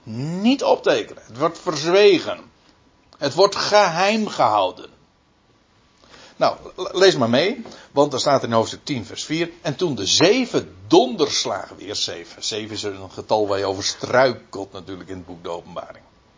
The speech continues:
De zeven is al alles vol. Weet je trouwens dat het Hebreeuwse woord voor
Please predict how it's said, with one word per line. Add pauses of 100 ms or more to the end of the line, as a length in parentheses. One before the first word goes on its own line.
(680)
De
zeven
is
al
alles
vol. (1080)
Weet
je
trouwens
dat
het
Hebreeuwse
woord
voor